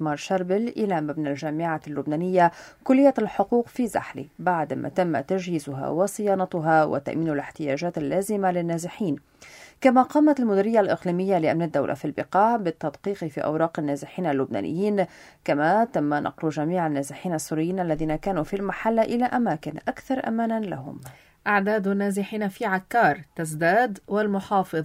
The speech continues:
Speaker 2: يتحدث للبنان الحر. منذر المرعبي.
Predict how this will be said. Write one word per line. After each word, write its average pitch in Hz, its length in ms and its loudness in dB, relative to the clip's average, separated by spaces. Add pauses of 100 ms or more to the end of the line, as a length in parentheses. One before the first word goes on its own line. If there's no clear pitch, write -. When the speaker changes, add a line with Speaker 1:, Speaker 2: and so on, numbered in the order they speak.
Speaker 2:
يتحدث 185 760 -2 (100)
للبنان 196 560 -2
الحر. - 400 -6 (360)
منذر 247 540 -2
المرعبي. 147 580 -6